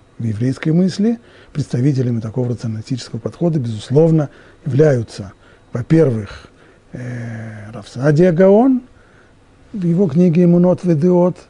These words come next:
о вере и, и, и знании, и также, конечно, Рамбам.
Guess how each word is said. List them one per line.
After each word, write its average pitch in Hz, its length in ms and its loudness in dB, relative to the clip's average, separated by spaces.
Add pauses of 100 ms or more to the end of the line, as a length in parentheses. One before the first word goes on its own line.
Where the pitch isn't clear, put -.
(560)
о 143 300 2
вере 123 580 0
и, 113 460 -4 (1000)
и, 113 840 -4 (300)
и 139 140 2
знании, 131 840 0
и 160 220 2
также, 131 260 -2
конечно, 123 300 -4
Рамбам. 101 320 -14